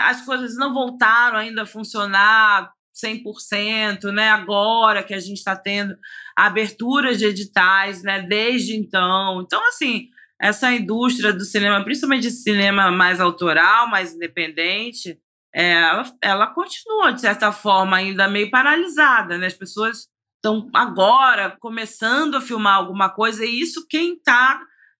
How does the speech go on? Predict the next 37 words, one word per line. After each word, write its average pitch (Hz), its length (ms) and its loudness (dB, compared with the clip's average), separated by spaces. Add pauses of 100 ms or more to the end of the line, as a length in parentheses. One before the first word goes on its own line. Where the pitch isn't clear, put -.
(120)
trabalhando 240 800 0
com 240 300 -10
os 214 120 -10
streamings, 247 960 -2
né? 220 480 0
Quem 190 320 -8
tem 226 320 -2
essa, 196 480 2 (340)
essa, 185 520 2
é, 160 200 0
e 180 120 0
geralmente 185 420 -2
são 220 180 -2
as 202 140 2
grandes 185 360 0
produtoras, 208 1000 2
né? 196 140 2
São 190 180 -2
pouquíssimas 214 920 0 (280)
grandes 220 400 0
produtoras, 202 840 2
né? 196 340 2 (300)
Talvez 185 340 0
não 196 80 -4
chegue 208 280 -2
a 196 40 2
sete 208 480 -2
o 185 60 -6
número, 202 560 -2 (180)
de, 170 220 4
de 170 120 2
empresas 214 600 2
que, - 160 -8
que - 320 -10
têm 214 420 0
essa, 175 600 2
essa, 170 500 0